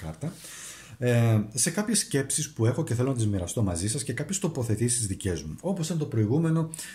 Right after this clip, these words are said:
βίντεο το οποίο είχα κάνει σχετικά με τα ταρό, δηλαδή, ε, τι είναι τελικά τα ταρό. Το σημερινό θέμα είναι μία, μία κατάσταση η οποία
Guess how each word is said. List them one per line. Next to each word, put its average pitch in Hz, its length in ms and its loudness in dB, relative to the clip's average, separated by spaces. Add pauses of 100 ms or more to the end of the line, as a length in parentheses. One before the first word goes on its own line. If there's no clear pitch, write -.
(120)
βίντεο 143 280 2
το 139 80 0
οποίο 123 280 2
είχα 120 160 -2
κάνει 120 520 0
σχετικά 117 480 0
με 117 100 4
τα 104 100 0
ταρό, 95 320 0
δηλαδή, 101 380 2 (460)
ε, 104 340 2 (880)
τι 147 100 2
είναι 131 140 2
τελικά 104 300 2
τα - 100 0
ταρό. 80 380 -4 (500)
Το 131 100 0
σημερινό 117 500 6
θέμα 95 600 0
είναι 175 240 4
μία, 156 420 2 (680)
μία 139 300 2
κατάσταση 101 880 -4 (420)
η 117 120 2
οποία 160 560 0